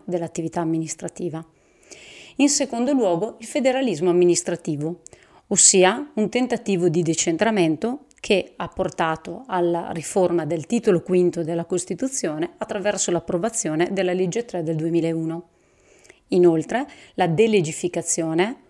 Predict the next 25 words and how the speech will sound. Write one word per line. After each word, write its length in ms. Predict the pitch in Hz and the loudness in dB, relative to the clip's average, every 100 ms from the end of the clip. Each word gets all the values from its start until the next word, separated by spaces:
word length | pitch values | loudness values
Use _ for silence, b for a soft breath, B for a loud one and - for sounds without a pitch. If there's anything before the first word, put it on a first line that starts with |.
| b b | b b
ossia 560 | 196 - - 196 165 - | 2 4 6 6 4 2
un 140 | 190 | -2
tentativo 760 | 175 214 208 214 196 190 147 147 - | 0 -2 -2 -4 0 0 0 -6 -6
da 120 | 175 | -4
parte 320 | - 185 196 | 0 2 2
del 80 | 170 | 0
legislatore 720 | 160 190 185 233 - 226 254 | 0 -2 -2 -4 -4 -4 -2
di 100 | 226 | -2
affidare 540 | 214 180 170 165 160 | 0 -2 0 -2 -6
progressivamente 840 | 160 190 180 175 180 175 180 175 175 | -6 -4 -4 -4 -2 0 2 0 0
dei 160 | 165 | -2
compiti 560 | 175 180 156 151 170 254 B B B | -2 -4 -4 -4 -2 -2 B B B
anche 300 | 185 175 - | 0 0 0
all'esecutivo 840 | 175 160 160 233 220 180 156 214 B B | -4 -2 -2 -4 -2 -4 -2 -6 B B
in 120 | - 220 | -4 -2
materia 440 | 254 180 170 180 | -2 -2 2 2
di 80 | 202 | 0
approvazione 560 | 208 180 190 - 165 | -2 -2 -2 -2 -2
delle 240 | 156 165 165 | 0 0 0
leggi. 360 | 160 139 156 165 _ _ _ _ B B B B B | -2 -4 -8 -10 _ _ _ _ B B B B B
Il 160 | 254 | -4
principio 480 | - 240 226 254 269 | 2 2 4 2 0
di 100 | 240 | 2
sussidiarietà 1040 | 202 - 185 185 170 165 165 170 170 151 _ _ _ | 2 2 2 4 4 4 2 2 0 -2 _ _ _
verticale 800 | 175 170 175 170 170 165 156 | 0 0 0 -2 0 0 -2